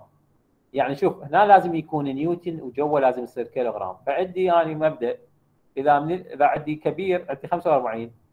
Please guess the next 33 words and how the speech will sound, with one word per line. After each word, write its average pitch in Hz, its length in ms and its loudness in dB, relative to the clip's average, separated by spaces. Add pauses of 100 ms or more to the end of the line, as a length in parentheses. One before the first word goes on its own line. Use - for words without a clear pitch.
(140)
أريد 131 120 -6
أحول 165 340 2
للوحدات 151 520 0
من 151 60 -6
الكبير 165 320 -4
للصغير، 135 440 -4 (1500)
أضرب 165 440 8
في 120 160 -6
عشرة 160 460 2
أس، - 300 -6
إيش 131 160 -6
قد؟ 175 180 0
ستة، - 400 -10 (260)
لأن 120 180 -10
الميجا 151 400 -2
هي 147 160 -2
إيش 135 140 -6
قد؟ 156 180 -2 (420)
عشرة 139 220 -6
أس 117 80 -8
ستة. - 240 -12
كل 277 440 0
مرفوع 220 420 2
علماً 190 220 -4
للقوة 165 380 -2
ثلاثة، 143 320 2
لأنه 131 220 -6
عندي 135 260 -8
ميجا 226 340 -2
نيوتن 220 500 -6 (440)
to - 40 -20
power 139 240 0
three. 104 280 -14